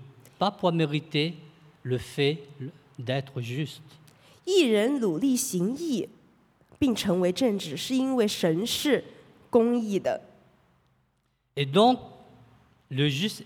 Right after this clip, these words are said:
Speaker 1: exprime sa foi et cela devient, devient une réalité pour lui. Il devient, il agit de manière juste et droite.
Speaker 2: 而义人这样做是为了，呃，是因为神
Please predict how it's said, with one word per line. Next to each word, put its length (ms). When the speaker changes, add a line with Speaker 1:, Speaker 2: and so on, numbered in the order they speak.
Speaker 1:
exprime 580
sa 200
foi 360
et 120
cela 340
devient, 580
devient 200
une 140
réalité 880
pour 140
lui. 300
Il 80
devient, 460
il 100
agit 260
de 80
manière 340
juste 480
et 100
droite. 380
Speaker 2:
而 160
义 180
人 260
这 160
样 180
做 600
是 240
为 240
了， 280
呃， 80
是 180
因 180
为 120
神 400